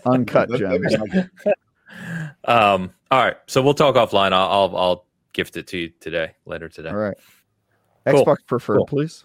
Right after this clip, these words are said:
Speaker 1: <laughs> Just make you pay
Speaker 3: Xbox?
Speaker 1: full price for it.
Speaker 3: <laughs> I don't care. It's fine. <laughs> Wherever you wanna play it, it's fine.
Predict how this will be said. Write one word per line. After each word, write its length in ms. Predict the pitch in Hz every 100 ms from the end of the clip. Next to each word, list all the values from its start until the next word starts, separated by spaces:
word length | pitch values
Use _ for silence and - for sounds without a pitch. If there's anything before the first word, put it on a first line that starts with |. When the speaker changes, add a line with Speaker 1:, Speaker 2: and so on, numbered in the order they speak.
| _
Speaker 1:
<laughs> 120 | _
Just 580 | - - - - 139 131
make 160 | 104 -
you 40 |
pay 180 | 107 101
Speaker 3:
Xbox? 60 | -
Speaker 1:
full 160 | -
price 360 | - 95 101 -
for 180 | - -
it. 120 | - - - _ -
Speaker 3:
<laughs> 340 | - - 185
I 100 | 143
don't 280 | 107 90 80
care. 320 | - - - _ _
It's 120 | _ -
fine. 460 | - - 131 123 - 185 - -
<laughs> 200 | 208 202
Wherever 220 | 151 156 190
you 100 | 175
wanna 200 | 165 131
play 240 | 107 98
it, 60 | 104
it's 140 | 110
fine. 240 | 101 82